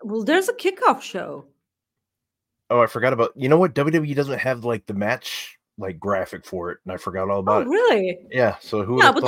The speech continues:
Speaker 1: that's fine. So, yeah,
Speaker 2: Yeah, let's
Speaker 1: so,
Speaker 2: go,
Speaker 1: uh,
Speaker 2: let's go ahead and do that one.
Speaker 1: Yeah, so Kabuki Warriors will be defending their women's championships against, uh,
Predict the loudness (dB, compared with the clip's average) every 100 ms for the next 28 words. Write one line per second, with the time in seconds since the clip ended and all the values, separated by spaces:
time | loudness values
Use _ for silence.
0 | 2 2 4 6 6 4 -6 0 6 6
1 | 6 2 6 6 6 0 2 4 4 0
2 | -4 -6 -4 -2 -2 -2 0 4 6 6
3 | 8 8 4 0 _ -20 -20 _ _ _
4 | _ _ -6 -4 -2 -4 -4 -2 0 0
5 | -2 -2 0 0 0 -2 -4 -8 -8 -8
6 | -6 -10 -12 -8 -6 -4 -4 -4 -4 -4
7 | -4 -6 -6 -8 -8 -10 -8 -10 -10 -14
8 | -14 -18 -10 -8 -8 -10 -12 -6 -4 -4
9 | -6